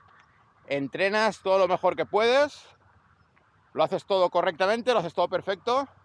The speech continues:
Y, eh, bueno, las sensaciones son buenas el día antes de la carrera, pero mañana, eh, Dios dirá, como dicen, ¿no? Inshallah, <laughs> que dicen. Eh,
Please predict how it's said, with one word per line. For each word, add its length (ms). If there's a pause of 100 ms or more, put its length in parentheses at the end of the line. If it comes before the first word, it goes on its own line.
(760)
Y, 320
eh, 180 (300)
bueno, 300 (540)
las 140
sensaciones 480
son 160
buenas 480
el 120
día 140
antes 160
de 80
la 100
carrera, 440 (480)
pero 220
mañana, 520 (720)
eh, 480 (1400)
Dios 280
dirá, 320
como 200
dicen, 280
¿no? 200 (720)
Inshallah, 580 (180)
<laughs> 100
que 160
dicen. 400 (640)
Eh, 520